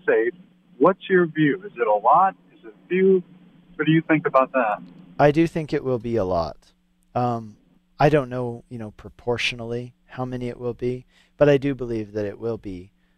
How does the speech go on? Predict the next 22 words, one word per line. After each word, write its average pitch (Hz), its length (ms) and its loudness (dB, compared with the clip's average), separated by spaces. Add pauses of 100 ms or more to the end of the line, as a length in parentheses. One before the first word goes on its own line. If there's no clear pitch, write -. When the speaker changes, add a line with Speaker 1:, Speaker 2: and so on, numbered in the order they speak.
(100)
Speaker 2:
significant. 98 1080 -10
And 147 340 -2
one 180 180 -4
of 175 60 -6
the 139 80 4
reasons 127 300 -4
I 120 80 0
believe 113 240 -8
that 113 180 0
is 110 140 -8
because, 117 480 -4 (320)
you 156 100 -4
know, 143 100 0
when 135 120 -4
we 139 120 -2
read 170 240 0
about 120 340 2
the 113 100 -4
hundred 135 340 -2
and 110 140 -16
forty-four 113 560 -6
thousand 107 760 -6